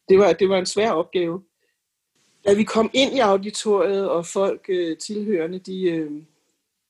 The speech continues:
de, øh, indfandt sig, der satte, øh, hospitalsledelsen sig, som er en trojka-ledelse. De satte sig på første række i auditoriet og kiggede ned i bordet,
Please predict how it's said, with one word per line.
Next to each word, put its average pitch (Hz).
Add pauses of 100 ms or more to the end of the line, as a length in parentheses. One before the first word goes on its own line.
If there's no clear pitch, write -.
de, 175
øh, 147
indfandt 196
sig, 156
der 180
satte, 185
øh, 180
hospitalsledelsen 180
sig, 156 (160)
som 165
er 156
en 151
trojka-ledelse. 202 (420)
De 190
satte 175
sig 196
på 185
første 175
række 170
i 202
auditoriet 175
og 175
kiggede 185
ned 175
i 170
bordet, 165